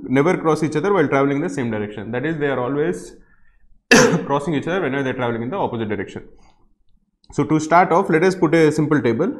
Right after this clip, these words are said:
This is Virat, this is Rohit, and this is the total distance that both of them have traveled. The first time that they meet, Virat has travelled five hundred and forty meters. This is the total distance travelled by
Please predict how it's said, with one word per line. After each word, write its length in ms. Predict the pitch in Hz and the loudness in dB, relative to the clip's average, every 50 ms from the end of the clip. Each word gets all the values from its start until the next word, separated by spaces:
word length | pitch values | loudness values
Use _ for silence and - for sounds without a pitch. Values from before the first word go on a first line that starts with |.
| - - - | -12 -6 -4
This 220 | 123 135 - 170 | -4 -2 0 0
is 140 | 151 131 120 | 0 0 2
Virat, 440 | 113 131 135 127 131 185 247 - - - - - _ _ _ _ _ _ _ _ _ _ _ | 2 4 4 4 2 0 -2 -6 -10 -16 -20 -20 _ _ _ _ _ _ _ _ _ _ _
this 200 | - 127 - - | -4 -4 -2 0
is 160 | 156 139 120 120 | 0 0 0 2
Rohit, 480 | 117 131 127 127 139 170 196 - - - - - - - - - _ _ _ _ _ - | 2 2 4 2 2 0 -2 -4 -8 -16 -20 -20 -20 -20 -20 -20 _ _ _ _ _ -2
and 120 | 131 127 | 0 2
this 200 | 123 131 127 - | 2 2 2 2
is 160 | 147 160 170 165 | 0 0 0 0
the 80 | 185 | -2
total 360 | 185 - 151 139 139 156 143 | 0 2 2 2 2 2 2
distance 300 | 131 127 131 - 190 202 | 0 0 -2 -4 -6 -4
that 220 | 180 175 165 123 110 | -4 -4 -6 -4 -4
both 160 | 117 120 127 | -4 -4 -2
of 100 | 123 117 | -4 -4
them 120 | 131 156 | -6 -6
have 180 | 156 123 - - | -6 -8 -8 -6
traveled. 320 | 110 104 104 98 92 104 - - - _ _ _ _ _ _ _ _ - | -6 -6 -6 -6 -8 -10 -14 -20 -20 _ _ _ _ _ _ _ _ -4
The 100 | 135 135 | -4 -2
first 340 | - 196 202 226 226 226 | 0 2 2 2 2 0
time 220 | 220 202 196 202 185 | 0 0 0 0 0
that 160 | 170 156 143 | 0 0 2
they 80 | 156 151 | 0 0
meet, 400 | 131 135 156 180 226 - - - - - - | 0 0 0 0 -2 -4 -6 -10 -14 -6 -2
Virat 300 | 120 143 156 170 175 175 | 0 2 4 4 4 2
has 140 | 175 139 - | 0 0 0
travelled 420 | 151 143 143 165 202 247 - - | 0 2 2 2 2 0 0 0
five 140 | 143 135 139 | 2 2 2
hundred 180 | 151 139 135 | 2 2 2
and 120 | 143 156 143 | 0 0 0
forty 260 | - - - - 120 | 0 0 0 0 -2
meters. 480 | 107 104 87 - 82 - - - - - - - _ _ _ _ _ _ _ _ _ _ _ | -4 -4 -6 -6 -8 -10 -10 -12 -18 -20 -20 -20 _ _ _ _ _ _ _ _ _ _ _
This 120 | - 143 | -4 -2
is 60 | 160 160 | 0 0
the 80 | 170 | -2
total 440 | 170 - 180 185 196 190 - 220 208 | 2 4 6 6 6 6 4 4 4
distance 360 | 175 175 170 - 185 185 185 | 4 2 2 0 -2 -2 -2
travelled 400 | - 160 147 143 151 156 160 147 | 0 0 2 4 4 4 4 4
by 220 | 135 131 147 208 | 2 2 2 2